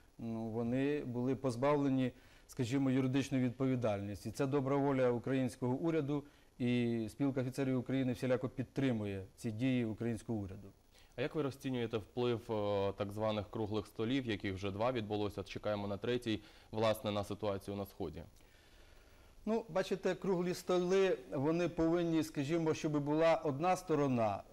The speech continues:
Speaker 1: з одного боку круглого столу і з іншого боку інша сторона. Поки що ми не бачимо достатньої кількості представників, ну, які фінансують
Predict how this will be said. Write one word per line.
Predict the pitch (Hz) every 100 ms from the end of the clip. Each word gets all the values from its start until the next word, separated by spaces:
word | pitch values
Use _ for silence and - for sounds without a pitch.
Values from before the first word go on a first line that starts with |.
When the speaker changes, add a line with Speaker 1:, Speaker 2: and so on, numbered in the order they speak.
| -
Speaker 1:
з | 117
одного | 131 151 143
боку | 135 135 131
круглого | 127 131 123 123
столу | - 117 107 107
і | 143 135
з | 127 151
іншого | 170 165 151
боку | 143 147 131 143
інша | 160 135
сторона. | 123 131 123 113 104
Поки | - 160 175
що | - 170 160 - - - - - - -
ми | 135 147 175
не | 185
бачимо | 165 147 127 135 127
достатньої | 120 131 - 143 151 143
кількості | 139 151 139 131 - 135
представників, | 123 139 - 151 147 143 - 165 156 104 - - - - - - - -
ну, | 123
які | 131 143 160
фінансують | 160 151 147 - 214 185 110 90